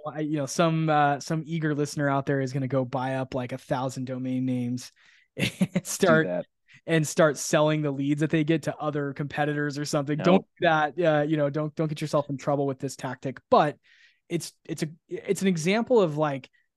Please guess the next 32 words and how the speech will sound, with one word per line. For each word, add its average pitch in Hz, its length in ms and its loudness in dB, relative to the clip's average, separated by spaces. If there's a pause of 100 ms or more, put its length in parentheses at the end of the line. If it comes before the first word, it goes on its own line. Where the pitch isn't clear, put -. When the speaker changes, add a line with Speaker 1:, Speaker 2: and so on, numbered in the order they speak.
(160)
Speaker 1:
the 156 80 -4
possibilities 170 640 2
are 147 40 2
really 139 260 -4
endless 131 540 -8
in 143 180 -6
generating 135 380 -4
pipeline. 131 460 -6
You 160 220 -4
can 165 680 0
think 160 200 -2
outside 156 320 -4
the 139 80 -6
box 139 360 -4
and 139 80 -6
do 135 80 -6
stuff 135 300 -8
like 135 180 -6
that. 127 320 -6 (460)
There's 156 220 2
really 226 220 6
no 175 220 6
rules. 143 800 -2 (400)
Uh, - 120 -10 (180)
there's 220 260 0
rules, 196 380 6
there's 165 160 0
employment 165 380 2
agreement 151 320 -4
rules, 139 260 -4
read 160 180 2
those, 135 360 2